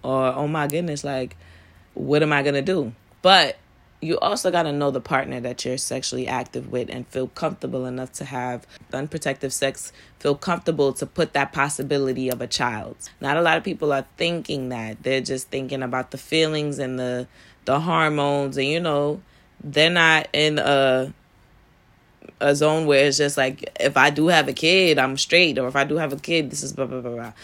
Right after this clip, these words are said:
So be careful with who you choose to be the mother of your child or the father of your child, because that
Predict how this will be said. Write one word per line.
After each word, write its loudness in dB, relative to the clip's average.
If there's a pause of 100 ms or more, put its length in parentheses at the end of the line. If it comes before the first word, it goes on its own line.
(160)
So 4
be 2
careful 4 (320)
with 4 (680)
who 6
you 0
choose 0
to -2
be -2
the 2
mother 4
of 4
your 2
child 6
or 0
the 2
father 2
of -2
your -4
child, -2
because -2
that 2